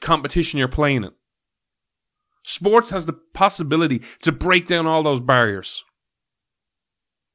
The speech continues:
But it's starting to become really getting hot in America. Or sorry, not in America, in Europe, especially in Italy.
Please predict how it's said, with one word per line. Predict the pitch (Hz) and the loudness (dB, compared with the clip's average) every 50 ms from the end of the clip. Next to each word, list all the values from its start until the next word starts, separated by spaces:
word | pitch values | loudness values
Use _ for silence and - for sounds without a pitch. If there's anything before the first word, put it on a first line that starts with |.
| _ _ _ _ _ _ _ _ _ - - _ _ | _ _ _ _ _ _ _ _ _ -20 -20 _ _
But | 196 - 302 | 2 2 2
it's | - - | 2 0
starting | - - 214 233 233 226 202 | 2 2 4 4 4 0 -2
to | 156 160 | -2 -4
become | 180 170 - 196 180 151 135 | -2 -2 0 0 0 0 2
really | 147 160 160 156 151 143 131 - - - - - _ _ _ _ _ _ _ 156 123 | 2 4 4 4 2 0 -2 -10 -20 -20 -20 -20 _ _ _ _ _ _ _ -12 0
getting | 127 170 170 180 175 151 | 2 2 4 4 2 0
hot | 127 - 175 190 185 147 - - - - - _ _ _ _ _ _ | -2 -2 0 0 0 0 -2 -8 -10 -12 -16 _ _ _ _ _ _
in | 165 156 | 2 2
America. | 143 131 127 120 113 107 - - 90 _ _ _ _ _ _ _ _ _ _ _ _ _ _ _ _ _ _ | 4 4 2 0 0 -4 -8 -14 -20 _ _ _ _ _ _ _ _ _ _ _ _ _ _ _ _ _ _
Or | - 139 | -2 2
sorry, | - 180 160 151 | 4 4 4 4
not | 156 151 | 2 2
in | 127 | 0
America, | 131 123 123 123 123 170 | 2 2 2 0 0 0
in | 151 147 | 0 2
Europe, | 151 160 156 120 92 - - | 2 2 2 2 -2 -4 -8
especially | 98 - - 190 175 - - 170 156 | -10 -4 0 0 0 0 0 0 0
in | 147 | 2
Italy. | 151 160 - 110 101 - | 0 0 -2 -4 -12 -14